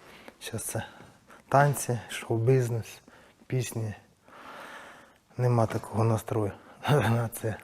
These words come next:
Танці — це великий труд, на самом деле. Це культура. Діти вчаться культури, і це допомагає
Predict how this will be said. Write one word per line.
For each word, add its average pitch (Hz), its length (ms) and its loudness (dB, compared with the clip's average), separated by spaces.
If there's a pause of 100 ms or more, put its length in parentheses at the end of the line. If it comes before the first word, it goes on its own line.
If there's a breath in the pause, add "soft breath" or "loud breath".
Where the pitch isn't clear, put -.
(160)
Танці — 175 340 6 (100)
це 160 340 6 (540)
великий 156 420 8
труд, 170 420 4
на 110 120 -6
самом 110 360 -2
деле. 107 320 -4 (440 loud breath)
Це - 140 4
культура. 156 540 8 (460)
Діти 135 520 0 (120)
вчаться 131 540 -2 (380 loud breath)
культури, 127 600 2 (100)
і 120 120 0 (1600 loud breath)
це 143 160 4
допомагає 135 840 4